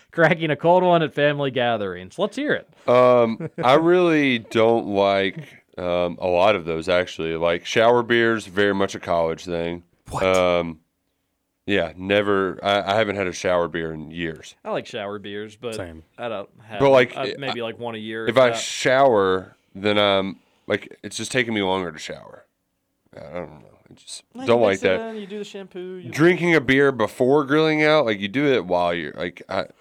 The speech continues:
Speaker 2: I,
Speaker 1: Yeah.
Speaker 2: that I get it, but I also, like, I've, I'm, I'm too old and fat to do that every time I grill out now.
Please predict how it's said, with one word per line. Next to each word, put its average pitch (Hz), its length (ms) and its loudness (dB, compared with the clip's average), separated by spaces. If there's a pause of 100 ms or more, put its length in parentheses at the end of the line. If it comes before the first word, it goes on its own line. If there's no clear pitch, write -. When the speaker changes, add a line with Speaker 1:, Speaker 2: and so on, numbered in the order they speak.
(200)
Speaker 2:
I, - 100 -10 (260)
Speaker 1:
Yeah. 226 180 4
Speaker 2:
that 180 360 8
I 120 100 4
get 127 280 2
it, 131 220 2
but 120 200 4
I 107 120 2
also, 113 580 4
like, 92 340 2 (340)
I've, 117 180 4 (600)
I'm, 123 220 -4
I'm 113 120 -2
too 165 220 4
old 139 200 6
and 104 100 -4
fat 110 320 2
to 90 100 -12
do 98 140 0
that 90 160 2
every 87 180 -4
time 82 180 -8
I 82 40 -8
grill 76 240 -10
out 69 240 -18 (100)
now. 57 180 -18